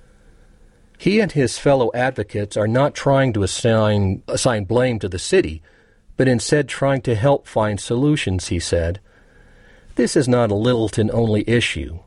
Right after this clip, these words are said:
and it's not something that's caused by the people in the current city council and the staff engineers," Traquar said. "But they can fix it. They didn't cause the problem, but they can fix it."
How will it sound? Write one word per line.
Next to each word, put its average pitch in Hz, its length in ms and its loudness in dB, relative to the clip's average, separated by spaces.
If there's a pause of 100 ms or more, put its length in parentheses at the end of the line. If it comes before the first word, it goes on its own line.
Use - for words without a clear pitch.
(440)
and 135 140 2
it's - 180 -2
not 151 180 2
something 135 440 -2
that's 101 180 -4
caused 117 420 0
by 104 160 2
the 92 120 -4
people 151 440 0
in 95 120 2
the 95 80 0
current 104 360 0
city 101 280 -2
council 135 580 0
and 104 160 0
the 98 80 2
staff 110 380 0
engineers," 104 720 0 (160)
Traquar 90 560 0
said. 101 340 -4 (1120)
"But 101 140 0
they 135 140 2
can 131 180 -2
fix - 360 -2
it. 80 200 -12 (640)
They 127 180 2
didn't 175 240 2
cause 175 380 0
the - 100 -2
problem, 92 640 -2 (320)
but 104 160 0
they 117 240 2
can 120 220 -4
fix - 400 -4
it." - 240 -12